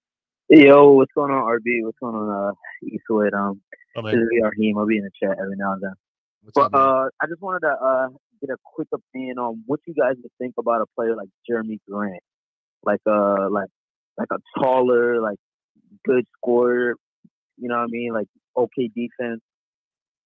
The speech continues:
Speaker 3: I'll let D J go on that.
Speaker 2: Yeah, I forgot about that. I remember that came out. It was like, "Oh, Detroit's, like, in the, in, in the, in the lead of the Ben Simmons sweepstakes and is, and centered around Jeremy Grant."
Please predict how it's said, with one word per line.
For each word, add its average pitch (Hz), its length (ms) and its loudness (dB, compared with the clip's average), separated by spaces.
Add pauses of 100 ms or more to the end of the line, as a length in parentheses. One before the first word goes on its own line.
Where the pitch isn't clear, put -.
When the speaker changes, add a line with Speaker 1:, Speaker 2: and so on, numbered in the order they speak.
(880)
Speaker 3:
I'll 107 100 -16
let 110 160 -16
D 110 100 -16
J 107 140 -16
go 104 160 -16
on 101 100 -16
that. 101 200 -20 (1080)
Speaker 2:
Yeah, 156 360 0
I 156 60 -4
forgot 175 300 -4
about 117 200 -4
that. 107 120 -2
I 110 60 -2
remember 131 300 -6
that 110 180 -6
came 113 180 -10
out. 107 260 -4
It 104 40 -8
was 110 160 -10
like, 110 180 -8
"Oh, 113 100 -4
Detroit's, 110 520 -8
like, 110 160 -6
in 110 140 -8
the, 107 120 -10
in, 104 420 -12
in 113 180 -14
the, 104 260 -12
in 120 120 -10
the 113 80 -6
lead 127 360 -4
of 113 120 -2
the 107 80 -6
Ben 117 240 -4
Simmons 113 380 -6
sweepstakes 110 680 -8
and 104 100 -8
is, 101 120 -12
and 98 260 -14
centered 110 380 -6
around 98 200 -6
Jeremy 101 320 -8
Grant." 101 360 -8